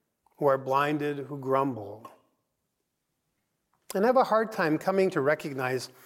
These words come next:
God's presence and action in their midst. First,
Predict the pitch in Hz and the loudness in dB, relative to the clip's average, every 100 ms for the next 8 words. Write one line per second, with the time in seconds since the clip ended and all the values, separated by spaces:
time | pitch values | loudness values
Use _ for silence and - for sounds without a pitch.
0 | - - 139 127 - 156 185 170 160 117 | -14 -2 -2 -2 -4 -2 -2 -4 -4 -6
1 | 113 - 135 127 123 123 151 117 - - | -8 -10 -10 -8 -6 -4 -4 -6 -8 -16
2 | - _ _ _ _ _ _ - - 190 | -16 _ _ _ _ _ _ -20 -4 0
3 | 190 - - | 0 0 -12